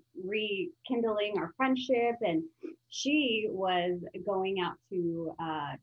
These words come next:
campus events with our church. And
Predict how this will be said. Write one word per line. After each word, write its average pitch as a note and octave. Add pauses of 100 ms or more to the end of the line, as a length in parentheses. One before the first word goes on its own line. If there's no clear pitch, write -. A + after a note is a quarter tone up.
campus F3+ (640)
events F3 (120)
with F3 (160)
our E3
church. - (540)
And G3+